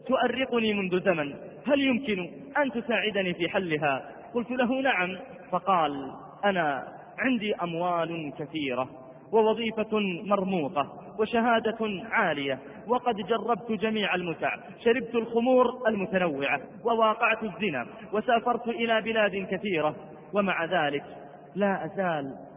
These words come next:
أشعر بضيق دائم وملل من هذه المتع،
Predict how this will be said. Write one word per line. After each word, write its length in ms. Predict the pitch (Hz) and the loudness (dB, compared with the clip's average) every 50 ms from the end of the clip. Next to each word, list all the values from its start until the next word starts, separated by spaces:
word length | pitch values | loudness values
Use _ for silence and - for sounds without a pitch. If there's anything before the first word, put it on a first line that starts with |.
| - - - | -10 -6 -6
أشعر 400 | 226 - - 151 165 165 160 156 | -6 -6 -6 -4 -2 0 0 0
بضيق 440 | 143 156 156 170 214 196 170 151 - 156 151 143 156 | 0 -2 -4 -4 -4 -4 -4 -4 -6 -6 -8 -4 0
دائم 460 | 196 196 165 139 123 120 135 131 107 - - - - - - | 0 0 0 0 -4 -6 -6 -8 -8 -10 -12 -16 -8 0 2
وملل 560 | 233 233 247 254 233 208 185 170 151 139 123 - - - 214 | 2 4 4 4 4 4 4 2 2 -2 -2 -6 -6 -2 0
من 160 | 247 269 240 | 2 4 4
هذه 400 | 220 262 254 240 226 226 196 226 | 4 6 6 4 4 4 4 2
المتع، 420 | 208 202 202 185 - 175 151 143 | 2 2 -2 0 2 2 2 2